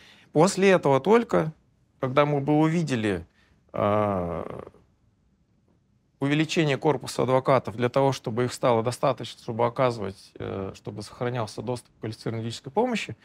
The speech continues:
должны были бы быть проведены социологические, э, и статистические исследования, которые бы увидели, из которых мы бы увидели, что в каждом регионе достаточно адвокатов, чтобы оказывать юридическую помощь.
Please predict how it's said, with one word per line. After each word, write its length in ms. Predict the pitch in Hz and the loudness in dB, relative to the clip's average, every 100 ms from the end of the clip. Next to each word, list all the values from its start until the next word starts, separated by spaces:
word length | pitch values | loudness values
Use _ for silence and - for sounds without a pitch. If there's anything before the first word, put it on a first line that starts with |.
| _ _ | _ _
должны 320 | - 139 175 185 | 2 2 4 2
были 180 | 156 | 2
бы 120 | 123 135 | -2 -2
быть 260 | 147 127 | -2 -4
проведены 560 | - 120 127 131 131 104 | -2 0 0 -2 -4 -6
социологические, 1200 | - 117 - 131 135 131 - - - - 101 95 - - | -8 -8 -4 -2 -2 -6 -10 -14 -14 -10 -8 -8 -10 -12
э, 220 | 107 98 - - | -12 -12 -16 -18
и 40 | |
статистические 800 | 110 117 113 - 127 - - 104 | -10 -10 -10 -10 -10 -10 -12 -14
исследования, 720 | - 165 240 214 143 110 90 - | -8 0 2 2 0 -4 -10 -14
которые 360 | 113 120 110 | -6 -2 -2
бы 140 | 98 107 | -2 -4
увидели, 560 | 110 131 117 98 87 - _ _ _ | -4 -6 -6 -6 -8 -12 _ _ _
из 160 | - - | -12 -4
которых 360 | 135 147 131 135 | -2 0 0 -2
мы 120 | 123 | -6
бы 140 | 117 | -4
увидели, 360 | 127 131 110 104 | -4 -4 -6 -8
что 380 | - - 104 95 | -8 -6 -4 -4
в 140 | - | -4
каждом 440 | - 135 - 107 | 0 0 0 -4
регионе 520 | 104 104 117 107 98 92 | -4 -2 0 0 -2 -2
достаточно 680 | 113 - 113 - - 104 | -4 0 0 0 -8 -8
адвокатов, 580 | 98 104 - 170 180 120 | -4 -4 0 0 -2 -10
чтобы 260 | - 107 101 | -10 -8 -6
оказывать 420 | 104 110 98 95 | -4 -6 -6 -10
юридическую 420 | - - - - _ | -16 -16 -16 -20 _
помощь. 260 | - 117 - | -10 -10 -12